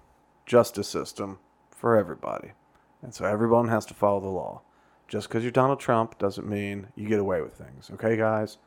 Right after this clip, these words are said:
There's one set of rules for everybody. There's one set of rules for everybody. You know, unless your dad's president. Um, uh, this is, uh, so as,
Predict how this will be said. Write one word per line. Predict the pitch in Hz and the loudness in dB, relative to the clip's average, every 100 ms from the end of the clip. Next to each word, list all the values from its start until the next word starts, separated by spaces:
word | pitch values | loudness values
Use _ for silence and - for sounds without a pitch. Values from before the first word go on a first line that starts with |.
| _ - | _ -20
There's | - - | -20 -18
one | - 104 113 | -8 -4 2
set | - 135 | 8 10
of | |
rules | 131 131 127 | 10 10 8
for | - | 8
everybody. | 110 90 78 67 53 - _ _ _ _ | 6 6 -2 -2 -4 -8 _ _ _ _
There's | _ _ | _ _
one | - 95 | -8 -8
set | 101 107 | -6 -4
of | |
rules | 104 101 101 | -2 -4 -4
for | 95 | -6
everybody. | 64 - - - - _ _ _ _ _ _ _ _ _ _ - | -8 -12 -20 -20 -20 _ _ _ _ _ _ _ _ _ _ -6
You | 104 | -6
know, | 62 - - | -6 -12 -10
unless | 87 - | -8 -6
your | |
dad's | 64 55 | -8 -8
president. | - 64 - - - - - - - _ _ _ _ _ _ _ _ _ _ _ _ _ _ _ _ _ - | -8 -12 -12 -18 -18 -18 -16 -16 -18 _ _ _ _ _ _ _ _ _ _ _ _ _ _ _ _ _ -14
Um, | 110 104 101 101 98 92 87 _ _ _ _ _ _ _ _ _ - _ - _ _ _ | -10 -8 -8 -10 -12 -18 -20 _ _ _ _ _ _ _ _ _ -20 _ -20 _ _ _
uh, | 110 113 | 2 4
this | 110 117 | 4 2
is, | 110 104 | -2 -2
uh, | 101 98 | -4 -4
so | - 117 | 0 2
as, | - 143 131 117 - | 8 8 6 2 -10